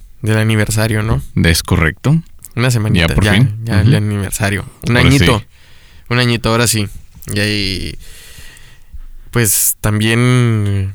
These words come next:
Speaker 1: como, pues, quedó, ¿no? En el, en el día de, de las compras locas en Estados Unidos, güey.
Speaker 2: Correcto.
Speaker 1: Que cayó este episodio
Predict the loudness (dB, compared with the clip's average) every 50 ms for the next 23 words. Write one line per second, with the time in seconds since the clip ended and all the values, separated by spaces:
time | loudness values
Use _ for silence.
0 | -10 -6 -2 -2 0 0 -2 -2 -4 -4 -4 -2 -2 -4 -4 -6 -12 _ _ _
1 | _ _ -2 0 2 2 2 2 2 2 2 2 2 0 0 0 0 0 -2 -2
2 | -2 -2 0 0 0 2 2 2 2 2 2 0 0 -2 -6 -8 -14 -18 _ _
3 | _ _ _ _ _ _ _ _ -20 _ _ _ -20 _ _ _ _ _ _ _
4 | _ _ _ _ _ _ _ _ _ _ _ _ _ _ -4 -2 0 2 2 2
5 | 0 -2 -2 -2 -2 0 0 0 0 0 -2 -6 -10 -16 -20 -20 -20 -20 -20 -20
6 | -10 -4 0 0 2 0 0 -2 -4 -4 -4 -6 -10 -10 -8 -8 -6 -4 -2 -2
7 | -2 0 0 -2 0 0 0 0 0 0 -2 -4 -2 -2 0 0 0 2 0 0
8 | -2 -2 -2 0 2 2 0 -2 -6 -14 -20 -20 -20 -20 _ _ -20 -20 -10 -6
9 | -4 -2 -2 -2 -2 -2 -2 0 0 0 0 0 0 0 -2 -4 -6 -4 -4 -2
10 | 0 0 0 0 0 -2 -4